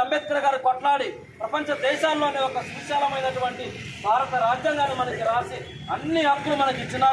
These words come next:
కూడా అన్నీ అక్కడ ఉన్నాయి హక్కులు, కానీ ఆ హక్కుల్ని మనం తెలుసుకోలేని పరిస్థితిలో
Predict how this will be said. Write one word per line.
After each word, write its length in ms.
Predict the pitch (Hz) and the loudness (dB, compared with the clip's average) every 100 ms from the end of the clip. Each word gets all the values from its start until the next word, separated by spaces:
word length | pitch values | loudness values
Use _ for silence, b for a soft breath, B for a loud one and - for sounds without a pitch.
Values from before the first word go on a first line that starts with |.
| 262 | 4
కూడా 180 | 247 220 175 - - - - - | 4 4 2 -4 -10 -10 -4 -2
అన్నీ 240 | 277 330 320 | 0 2 2
అక్కడ 180 | 294 294 285 | 2 0 2
ఉన్నాయి 180 | 285 247 | 4 4
హక్కులు, 280 | 247 254 - - - - | 2 -4 -6 -8 -6 0
కానీ 160 | 254 233 | 2 4
ఆ 20 | 220 | 4
హక్కుల్ని 360 | 247 320 320 311 | 4 2 0 2
మనం 160 | 285 269 | 0 0
తెలుసుకోలేని 580 | 254 277 - 311 311 302 302 - - - - | -4 -6 2 2 4 4 2 0 -6 -12 -4
పరిస్థితిలో 440 | 247 285 - 302 | -2 -2 -4 2